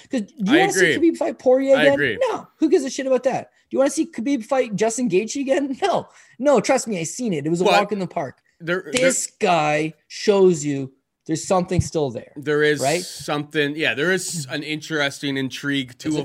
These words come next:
Speaker 2: fight
Speaker 1: challenge.
Speaker 2: because where does Khabib want the fight to go? Up against the cage, down on the mat. And it's just like, that's where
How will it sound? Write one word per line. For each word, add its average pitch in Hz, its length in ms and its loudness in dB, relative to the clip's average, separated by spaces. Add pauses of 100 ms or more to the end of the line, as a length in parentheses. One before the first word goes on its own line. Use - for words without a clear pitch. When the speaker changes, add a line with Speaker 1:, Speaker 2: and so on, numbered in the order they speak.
(160)
Speaker 2:
fight 139 140 2
Speaker 1:
challenge. 320 360 -8
Speaker 2:
because 151 540 -2
where 170 260 -2
does 170 200 -4
Khabib 160 340 -6
want 143 280 -6
the 147 60 -12
fight 151 300 -6
to 147 80 -8
go? 190 460 -4 (180)
Up 139 160 -8
against 131 360 -8
the 131 80 -8
cage, 180 560 -4 (380)
down 143 300 2
on 131 160 -4
the 120 80 -6
mat. 165 480 2
And 143 160 -6
it's 135 120 -10
just 147 160 -8
like, 139 160 -6
that's 185 240 2
where 202 220 -2